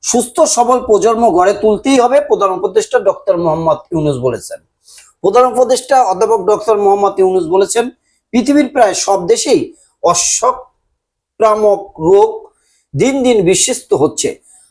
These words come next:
আর্থসামাজিক, ভৌগোলিক অবস্থান এবং ঘনবসতি প্রেক্ষাপটে বাংলাদেশ এই পরিস্থিতি আরো সংকটময়। শীর্ষে যাচ্ছেন কানাডা। ভোটার নিবন্ধন কার্যক্রম মনিটরিং এর চলতি মাসের শেষ সপ্তাহে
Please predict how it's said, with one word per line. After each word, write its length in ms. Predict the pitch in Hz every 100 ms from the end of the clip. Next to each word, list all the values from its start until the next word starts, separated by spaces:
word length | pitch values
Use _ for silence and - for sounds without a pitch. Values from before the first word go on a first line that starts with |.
| -
আর্থসামাজিক, 880 | - - 254 254 247 254 262 269 _ _ _ 123
ভৌগোলিক 540 | 151 185 240 262 - _ _ -
অবস্থান 440 | 170 240 240 240 220 -
এবং 360 | 220 208 214 - -
ঘনবসতি 800 | 113 170 214 220 247 240 233 - - _ _
প্রেক্ষাপটে 520 | 214 208 240 269 233
বাংলাদেশ 680 | 190 190 196 220 247 - -
এই 200 | 269 185
পরিস্থিতি 480 | 196 208 - 226 214
আরো 380 | 180 185 170 -
সংকটময়। 760 | - 185 165 180 - 139 110 - _ _ _ _ _ _ _ _ _ _ -
শীর্ষে 460 | - 240 254 277
যাচ্ছেন 400 | 262 254 247 247
কানাডা। 480 | 240 202 180 - - - _ _ _ -
ভোটার 260 | 147 247 262
নিবন্ধন 580 | 269 262 277 269 285 247
কার্যক্রম 680 | 254 208 240 240 247 247
মনিটরিং 600 | 226 226 220 240 233 240
এর 160 | 254 254
চলতি 360 | - 214 202 233
মাসের 340 | 226 226 247
শেষ 380 | 247 - 190 -
সপ্তাহে 440 | 233 - 202 117